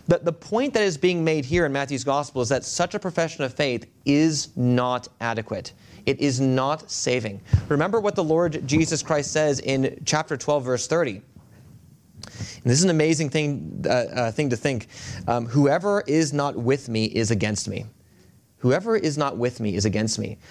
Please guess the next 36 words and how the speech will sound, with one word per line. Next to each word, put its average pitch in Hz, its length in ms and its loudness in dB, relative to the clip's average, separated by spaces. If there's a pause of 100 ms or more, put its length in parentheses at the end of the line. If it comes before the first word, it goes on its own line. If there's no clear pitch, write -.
(120)
You, 151 320 4
you 208 280 4
either 214 320 0
make 190 380 0
a 147 80 2
full 196 480 0
profession 202 520 -2
of 156 80 -4
faith 123 420 -4 (800)
and 156 280 2 (120)
give 196 220 4
Christ 185 540 -4 (260)
everything, 160 680 -2 (500)
or 156 120 4
else 160 220 0
Christ 180 560 -4
counts 156 360 -4
you 135 120 4
as 113 180 -2
an 113 140 -2
enemy, 110 460 -2 (460)
not 165 220 0
just 214 240 -4
a - 80 0
neutral 156 640 4
friend. 135 380 -4
There, 135 160 4
the 143 180 0
point 190 220 -2
with 190 140 0
the 175 80 0
Lord 170 180 2
Jesus 147 240 2
Christ 165 300 -2
is 120 180 -4
it's, 123 260 -4